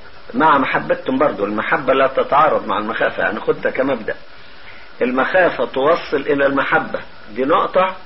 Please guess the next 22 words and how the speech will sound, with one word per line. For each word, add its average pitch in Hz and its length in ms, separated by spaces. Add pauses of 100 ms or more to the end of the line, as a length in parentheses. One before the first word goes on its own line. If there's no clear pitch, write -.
(420)
المخافة 117 600
توصل 127 440
إلى 117 280
المحبة، 113 460
دي 110 100
نقطة. 170 440 (680)
المخافة 170 800
لا 190 240
تتعارض 175 840
مع 131 180
المحبة، 131 560 (800)
دي 113 120
نقطة 165 360
تانية، 196 440 (680)
ويمكن 208 680
الجمع 190 500
بينهما. 185 600 (1700)
المحبة 208 840
مستوى 208 680
أعلى 190 640
من 175 180
المخافة، 156 600